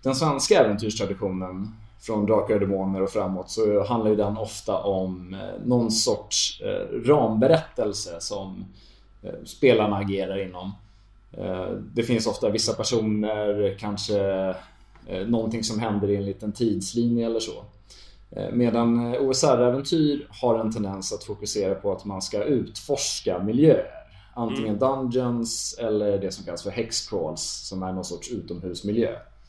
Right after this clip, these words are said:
Speaker 1: Eh, det finns ju såklart, eh, eh, ofta faktioner inom, eh,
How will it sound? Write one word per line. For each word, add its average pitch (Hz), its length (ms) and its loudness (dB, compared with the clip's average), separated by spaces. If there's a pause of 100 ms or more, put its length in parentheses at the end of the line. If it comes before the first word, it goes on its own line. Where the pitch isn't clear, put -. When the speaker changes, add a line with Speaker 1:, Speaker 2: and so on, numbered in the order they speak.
(540)
Speaker 1:
Eh, 101 220 2
det 123 80 4
finns 147 300 6
ju 131 40 0
såklart, 110 640 -2
eh, - 1300 -6
eh, 98 180 -4
ofta 98 640 0
faktioner 113 1200 4 (200)
inom, 117 800 4
eh, 104 140 -2